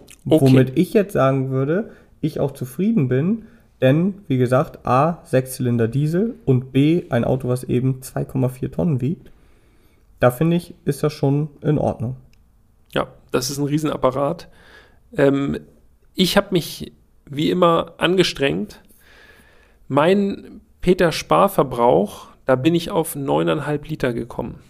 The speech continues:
Speaker 2: Okay.
Speaker 1: Das war, äh,
Speaker 2: Fast Punktlandung.
Speaker 1: nur anders spaßig. Äh, genau, fast eine Punktlandung. Also da hätte man wahrscheinlich noch irgendwie dieses Überholmanöver auf der Landstraße, das hätte man dann skippen müssen.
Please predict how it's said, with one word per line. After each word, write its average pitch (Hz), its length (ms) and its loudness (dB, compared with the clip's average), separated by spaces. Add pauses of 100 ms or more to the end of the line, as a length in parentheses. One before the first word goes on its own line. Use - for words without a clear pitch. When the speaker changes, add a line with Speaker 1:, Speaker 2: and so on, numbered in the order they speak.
(640)
Speaker 2:
Okay. 143 420 -4
Speaker 1:
Das 139 240 0
war, 139 320 2
äh, 135 260 -8 (480)
Speaker 2:
Fast - 420 -4
Punktlandung. 110 720 -4 (120)
Speaker 1:
nur 165 640 4
anders 180 360 2
spaßig. 175 760 -2 (800)
Äh, 147 300 2 (500)
genau, 143 280 6
fast 185 400 0
eine 160 100 2
Punktlandung. 190 600 2
Also 147 180 0
da 143 80 2
hätte 160 220 2
man 151 180 2
wahrscheinlich 151 420 0
noch 147 140 -4
irgendwie 151 500 -4
dieses 135 440 -8
Überholmanöver 160 760 2
auf - 140 -4
der 139 80 0
Landstraße, 165 500 -2
das 143 180 -6
hätte 147 140 -6
man 143 220 -4
dann 135 120 -2
skippen 185 400 -10
müssen. 220 400 -6